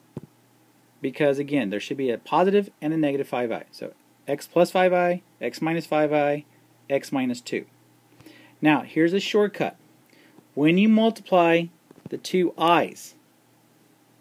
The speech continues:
just put x squared. It's always going to be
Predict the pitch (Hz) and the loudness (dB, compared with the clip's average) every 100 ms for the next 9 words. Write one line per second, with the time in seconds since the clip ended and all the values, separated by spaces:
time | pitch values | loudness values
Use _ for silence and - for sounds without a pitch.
0 | _ _ - 151 - 175 - - 143 160 | _ _ -8 -6 2 2 2 -4 -2 -2
1 | - - 220 220 180 175 180 - 123 - | -10 -4 2 6 8 6 2 -8 -8 0
2 | 147 175 196 185 180 175 170 160 | 4 4 2 0 -2 -2 -2 -4